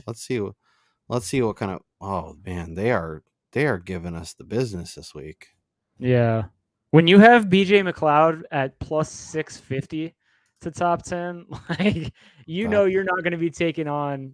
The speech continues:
Speaker 2: much money.
Speaker 1: Yeah, the books don't wanna, don't wanna take on any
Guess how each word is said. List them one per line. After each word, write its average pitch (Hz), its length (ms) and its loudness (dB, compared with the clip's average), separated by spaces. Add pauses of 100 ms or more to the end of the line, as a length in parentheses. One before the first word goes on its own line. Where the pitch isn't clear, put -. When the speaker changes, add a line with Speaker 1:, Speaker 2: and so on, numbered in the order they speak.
(140)
Speaker 2:
much 143 300 -4
money. 120 420 -10 (1080)
Speaker 1:
Yeah, 65 460 -16
the 90 100 -10
books 120 440 -2
don't 95 200 -6
wanna, 87 260 -10 (180)
don't 92 200 -8
wanna 80 220 -8
take 85 300 -12
on 80 160 -10
any 78 460 -10